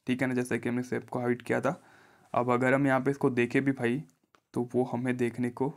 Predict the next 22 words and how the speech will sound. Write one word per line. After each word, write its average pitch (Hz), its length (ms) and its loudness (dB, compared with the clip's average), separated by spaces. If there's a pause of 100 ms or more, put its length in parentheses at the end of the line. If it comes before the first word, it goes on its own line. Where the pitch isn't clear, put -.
(180)
नहीं 120 160 -4
मिलेगी, 117 400 -2 (460)
ठीक 123 160 -2
है। 127 140 -2 (680)
तो 123 200 2
ये 127 160 2
तरीका 135 340 2
है, 127 60 2
जैसे 131 220 2
आप 127 180 4
लोग 131 120 4
अपने 127 260 0
फ़ोन 127 180 0
में 135 220 0 (420)
किसी 131 260 0
भी 135 260 2
ऐप 123 200 2
को 135 120 -6
हाइड 123 300 2
कर 131 180 0
सकते 127 340 0
हैं। 170 100 -6